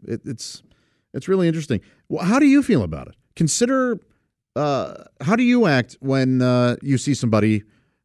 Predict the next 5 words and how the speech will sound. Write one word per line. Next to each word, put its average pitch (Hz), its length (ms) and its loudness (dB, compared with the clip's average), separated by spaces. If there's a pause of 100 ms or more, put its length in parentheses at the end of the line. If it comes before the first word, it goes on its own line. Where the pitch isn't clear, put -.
that 165 140 -2
you 120 100 2
consider 156 300 0
famous? 226 600 -2 (1500)
Um, 127 580 0